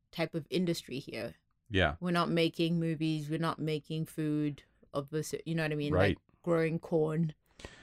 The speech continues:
Speaker 2: No, no one's growing corn.
Speaker 1: Look at China.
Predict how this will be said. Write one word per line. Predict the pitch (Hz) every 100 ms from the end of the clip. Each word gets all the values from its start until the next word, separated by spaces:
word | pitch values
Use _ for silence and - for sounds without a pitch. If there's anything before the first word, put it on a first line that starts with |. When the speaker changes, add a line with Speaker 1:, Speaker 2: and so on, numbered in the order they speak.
| - _ _ _ -
Speaker 2:
No, | 92 95 - -
no | 92
one's | 90
growing | 90 87
corn. | 82 92 85 - - _
Speaker 1:
Look | - 247
at | 240
China. | - 214 240 170 - 160